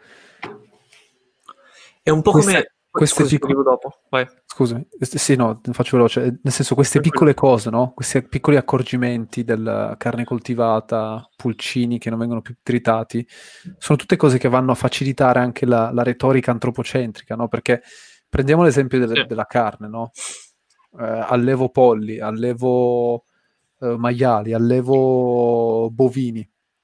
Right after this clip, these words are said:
Speaker 2: per ucciderli, ok? C'è tutto un processo di, anche di, o un fattore di resistenza, no, da parte di questi animali. Non è che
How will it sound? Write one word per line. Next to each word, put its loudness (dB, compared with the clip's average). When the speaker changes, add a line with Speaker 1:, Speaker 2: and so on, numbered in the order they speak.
Speaker 2:
per 0
ucciderli, -2
ok? -2
C'è -10
tutto 0
un 4
processo 0
di, -6
anche -4
di, -4
o -4
un -8
fattore 4
di 2
resistenza, 2
no, 0
da 2
parte 0
di -4
questi -4
animali. -2
Non -2
è 0
che 0